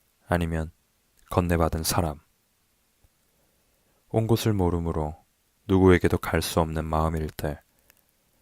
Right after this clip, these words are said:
깜박임의 습관을 잊고 초승달로 누운.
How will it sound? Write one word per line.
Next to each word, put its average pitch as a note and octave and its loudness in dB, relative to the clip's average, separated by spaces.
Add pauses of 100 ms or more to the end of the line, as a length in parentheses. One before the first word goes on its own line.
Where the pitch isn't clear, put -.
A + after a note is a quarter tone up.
(420)
깜박임의 G2 2
습관을 G2 0
잊고 D#2 -10 (500)
초승달로 E2+ 0
누운. D2+ -8